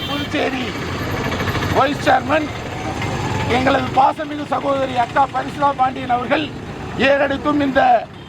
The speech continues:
கண்டன ஆர்ப்பாட்டத்திலே திருச்சி மாநகரத்திலிருந்து ஒரு இருபதுக்கும் மேற்பட்ட வழக்கறிஞர்கள் இதில் கண்டன ஆர்ப்பாட்டத்தில் கலந்து கொள்வதில் நாங்கள் எங்களது கண்டன குரலை உரத்த குரலில் கூறுவது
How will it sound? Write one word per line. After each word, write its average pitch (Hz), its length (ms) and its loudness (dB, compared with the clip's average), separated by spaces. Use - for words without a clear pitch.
கண்டன 302 320 2
ஆர்ப்பாட்டத்திலே 269 760 0
திருச்சி 330 340 0
மாநகரத்திலிருந்து 269 920 0
ஒரு 262 140 4
இருபதுக்கும் 311 500 2
மேற்பட்ட 262 400 0
வழக்கறிஞர்கள் 262 640 0
இதில் 262 260 4
கண்டன 262 280 4
ஆர்ப்பாட்டத்தில் 269 600 -2
கலந்து 302 300 0
கொள்வதில் 269 480 0
நாங்கள் 262 380 4
எங்களது 254 320 2
கண்டன 311 260 4
குரலை 269 360 -2
உரத்த 294 260 0
குரலில் 269 340 0
கூறுவது 277 320 2